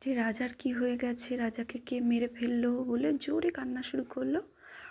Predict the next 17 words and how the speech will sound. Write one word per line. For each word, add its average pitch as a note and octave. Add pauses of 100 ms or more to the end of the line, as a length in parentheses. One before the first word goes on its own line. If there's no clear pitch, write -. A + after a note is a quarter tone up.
(120)
আর A#3+
রাজপ্রাসাদের B3
সবাই, A3+
রাজ-, A3 (1000)
রাজা, A3 (240)
রাজমাতা, G#3+
আরও G#3
যারা G#3 (140)
প্রজাগণ G#3
সবাই A#3+
এসে A#3
বলল, B3
"কী C#4
হয়েছে?" C#4 (1080)
বলল, A#3
"দেখুন A#3+
রাজ-, G#3+